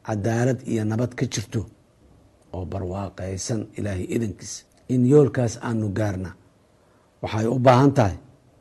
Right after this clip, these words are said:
adkaysi, nafurannimo, geesinimo iyo ka go'naan. Waxaan bogaadinayaa guud ahaan shacabka Soomaaliyeed, meel kastoo ay joogaan, sida dhiiran iyo geesinimada leh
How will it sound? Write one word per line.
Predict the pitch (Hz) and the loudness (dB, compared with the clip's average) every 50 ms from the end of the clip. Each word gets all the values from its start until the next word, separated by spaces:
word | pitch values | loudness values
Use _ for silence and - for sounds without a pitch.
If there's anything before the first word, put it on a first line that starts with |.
| _ _ - | _ _ -10
adkaysi, | - 98 - - - 127 117 - - - - - - _ _ _ _ _ _ _ _ _ _ _ - | -10 -10 -2 4 6 8 8 6 4 -2 -10 -14 -20 _ _ _ _ _ _ _ _ _ _ _ -6
nafurannimo, | - 107 - - 107 98 104 101 107 120 117 101 87 - - - _ _ _ _ _ _ _ _ _ _ - | -4 -4 -4 -4 -4 -4 -2 0 2 2 2 2 0 -2 -10 -20 _ _ _ _ _ _ _ _ _ _ -6
geesinimo | 117 107 120 113 - - 113 107 113 123 127 113 98 82 - - - - - - _ _ _ _ - - | 2 4 4 4 4 2 0 2 4 6 6 4 4 0 -6 -14 -20 -20 -20 -20 _ _ _ _ -4 0
iyo | 127 139 135 - | 4 4 4 4
ka | - 117 | 2 -2
go'naan. | 101 101 104 - 110 113 117 120 113 101 - - - _ _ _ _ _ _ _ _ | -2 -2 -4 -2 2 2 4 4 4 2 0 -4 -16 _ _ _ _ _ _ _ _
Waxaan | - - - 104 101 98 | -18 -10 -8 -6 -4 -4
bogaadinayaa | 107 104 107 110 113 110 120 123 120 113 110 104 98 | -4 -4 -4 -4 -4 -2 -2 0 0 0 -2 -4 -6
guud | 87 87 98 113 - | -6 -8 -8 -8 -6
ahaan | 107 101 107 117 107 | -6 -6 -4 -4 -6
shacabka | 110 113 104 104 110 - 107 | -6 -6 -8 -8 -8 -10 -10
Soomaaliyeed, | - - 113 117 117 120 117 117 117 113 101 85 - - - _ _ _ _ _ - | -8 -6 -4 -4 -2 -2 0 0 0 0 -2 -4 -8 -14 -20 _ _ _ _ _ -6
meel | 101 107 104 - | -4 -4 -4 -6
kastoo | - - - 127 - | -8 -8 -6 -6 -4
ay | - - 110 104 92 | -4 -4 -4 -4 -4
joogaan, | 101 113 110 110 120 123 107 85 - - _ _ _ _ _ _ | -4 -4 -2 -2 -2 -2 -4 -6 -10 -16 _ _ _ _ _ _
sida | - - 120 117 120 113 | -12 -6 -2 -2 -2 0
dhiiran | - 120 117 113 110 110 120 - | 0 2 2 2 4 2 0 0
iyo | - 123 123 110 95 | -2 -2 -2 -2 0
geesinimada | 107 110 104 - 107 107 113 120 131 135 131 117 | -2 -2 -2 -4 -4 -2 0 2 2 4 2 2
leh | 92 - | 0 -2